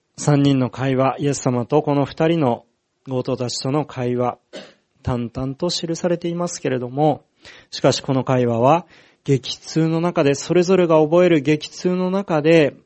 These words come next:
体力を消耗し続ける中で振り絞るように、しかしその声が記録されるほど、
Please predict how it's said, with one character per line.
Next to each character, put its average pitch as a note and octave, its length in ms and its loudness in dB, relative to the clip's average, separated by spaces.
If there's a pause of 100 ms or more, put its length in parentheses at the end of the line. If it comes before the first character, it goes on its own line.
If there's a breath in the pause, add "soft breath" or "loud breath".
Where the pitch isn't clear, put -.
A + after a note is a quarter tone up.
(520)
体 C#3 180 4
力 B2+ 220 0
を A#2 80 -2
消 C#3 180 -2
耗 C3+ 160 0
し - 180 -6
続 D3 140 -4
け D#3+ 160 0
る D3+ 80 2
中 C#3+ 260 -2
で A#2+ 100 -2
振 - 180 -12
り F3 140 0
絞 G3 360 -4
る F#3+ 120 -2
よ D#3+ 280 -2
う D3 40 -6
に、 E3 360 -6 (1400)
し - 100 -12
か C#3 120 0
し - 60 -4
そ C3+ 140 -2
の C3 100 2
声 C3 200 4
が A#2 120 0
記 - 160 -8
録 C#3 200 0
さ - 160 -4
れ D#3 100 2
る D#3 100 0
ほ D#3+ 180 -6
ど、 F3+ 260 0